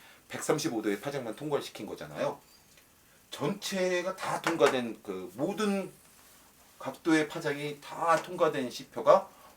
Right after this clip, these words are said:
훨씬 더 깨끗합니다. 밝고 얘네들은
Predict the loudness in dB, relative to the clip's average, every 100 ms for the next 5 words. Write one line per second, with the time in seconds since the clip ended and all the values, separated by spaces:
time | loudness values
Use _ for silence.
0 | -20 -16 -4 -4 -2 -2 -2 -4 -8 -12
1 | -14 -12 -12 -14 _ _ _ -20 -4 0
2 | 0 -2 -6 -8 -18 -20 -20 -20 -2 2
3 | 4 6 4 2